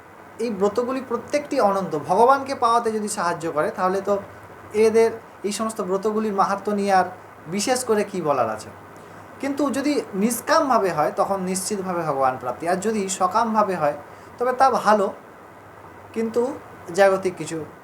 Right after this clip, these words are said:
বিষয় পাওয়া, তবে এটি সর্বেশ্বর নয়। চলুন আমরা কথার মধ্যে প্রবেশ করি। এই প্রসঙ্গ ভগবান বলছেন, আহ, যুধিষ্ঠির মহারাজকে যে পুরাকালে মাহিষ্মতি নগরে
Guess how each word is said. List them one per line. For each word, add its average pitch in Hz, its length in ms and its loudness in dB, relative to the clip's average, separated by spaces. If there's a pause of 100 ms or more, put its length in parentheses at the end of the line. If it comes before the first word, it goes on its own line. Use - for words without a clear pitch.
(840)
বিষয় 175 380 -2
পাওয়া, 208 200 -2 (240)
তবে 220 160 4
এটি 208 400 -2 (180)
সর্বেশ্বর 135 760 -6
নয়। - 360 -16 (480)
চলুন 254 200 4
আমরা 233 280 4
কথার 165 240 -2
মধ্যে 160 160 -4
প্রবেশ 151 320 -2
করি। 208 200 -2 (340)
এই 240 160 2
প্রসঙ্গ 254 600 0 (720)
ভগবান 170 400 4
বলছেন, 185 320 -2 (520)
আহ, 131 580 -2
যুধিষ্ঠির 151 320 -6
মহারাজকে 131 560 -2 (560)
যে 165 220 0 (120)
পুরাকালে 220 580 2 (640)
মাহিষ্মতি 214 640 0
নগরে 165 400 0